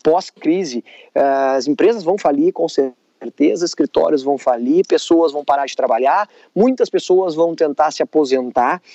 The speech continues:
porque depois da crise vem uma paralisia e às vezes vem um medo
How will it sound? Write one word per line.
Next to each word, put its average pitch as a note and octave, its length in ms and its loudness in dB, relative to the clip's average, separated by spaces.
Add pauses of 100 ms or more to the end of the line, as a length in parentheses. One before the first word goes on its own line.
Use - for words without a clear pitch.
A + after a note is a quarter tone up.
(680)
porque D#3 280 0
depois D#3 340 2
da D3+ 100 0
crise D3 380 0
vem C#3 180 0
uma D3+ 160 0
paralisia C#3 840 0
e F3+ 80 4
às C#3+ 120 -2
vezes C#3+ 320 -2
vem C#3+ 160 -4
um C3+ 240 -12
medo F#3 480 0